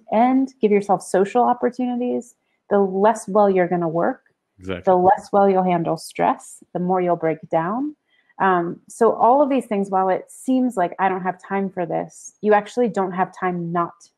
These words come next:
Speaker 1: to do this.
Speaker 2: Yeah. It's all about, yeah, but sometimes it feels like when you are not in the right position, where you're not rested well, or, uh, just, um, you have a clear mind, it feels like you're hitting the wall,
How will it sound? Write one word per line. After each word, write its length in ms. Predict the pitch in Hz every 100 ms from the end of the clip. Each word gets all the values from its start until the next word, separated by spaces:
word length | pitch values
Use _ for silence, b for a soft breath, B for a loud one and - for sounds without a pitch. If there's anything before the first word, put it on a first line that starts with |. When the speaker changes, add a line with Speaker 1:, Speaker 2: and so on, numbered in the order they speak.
| _
Speaker 1:
to 100 | 175
do 160 | 170
this. 400 | - - - - _
Speaker 2:
Yeah. 180 | 101 85 - _ _ _ _ _ B B
It's 100 | 127
all 100 | 185
about, 220 | 165 147
yeah, 240 | 131 143 117
but 200 | 123 139
sometimes 400 | 151 151 165 127
it 60 |
feels 300 | 123 139 127
like 240 | 107 104 - B B
when 140 | 139 151
you 120 | 139
are 140 | 135
not 300 | 127 123 127
in 160 | 107 117
the 100 | 107
right 320 | 101 110 -
position, 460 | 117 98 113 - 107
where 100 | 95
you're 100 | 92
not 300 | 95 98 -
rested 540 | 98 98 107 - - 90
well, 560 | 92 98 101 104 98 -
or, 360 | 95 95 95 b b
uh, 360 | 110 110 107 107
just, 340 | 110 139 -
um, 320 | 127 113 104 98 98
you 440 | 123 120 110 113
have 140 | 120 110
a 60 |
clear 440 | 104 - 117 120 113
mind, 300 | 110 117 107
it 80 | 104
feels 260 | 120 101
like 220 | 107 101
you're 140 | 107 104
hitting 440 | 92 107 110 107
the 80 | 98
wall, 520 | 95 98 101 98 95